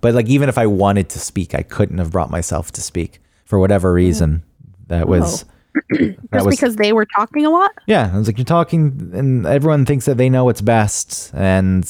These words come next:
Speaker 1: I have no desire to get in the middle of that. And that happens, you know, on the radio show at times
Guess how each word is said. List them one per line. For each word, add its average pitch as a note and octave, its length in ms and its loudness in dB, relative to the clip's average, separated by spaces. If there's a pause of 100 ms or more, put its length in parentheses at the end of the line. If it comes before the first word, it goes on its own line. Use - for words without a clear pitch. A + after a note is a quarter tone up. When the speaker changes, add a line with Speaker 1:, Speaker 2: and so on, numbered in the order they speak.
(140)
Speaker 1:
I G2+ 200 0
have F2+ 340 0
no F2+ 140 2
desire D2+ 400 0
to - 60 -2
get - 140 -4
in - 60 -6
the D#2 60 -2
middle D#2+ 220 -4
of - 60 -8
that. G1+ 200 -4 (240)
And G3 100 0
that A3 100 0
happens, D3+ 640 0 (680)
you C#3+ 80 0
know, A#2+ 100 2
on A#2+ 140 4
the G#2 80 4
radio G2 340 2
show E2+ 400 0
at F2 140 -2
times F2+ 560 0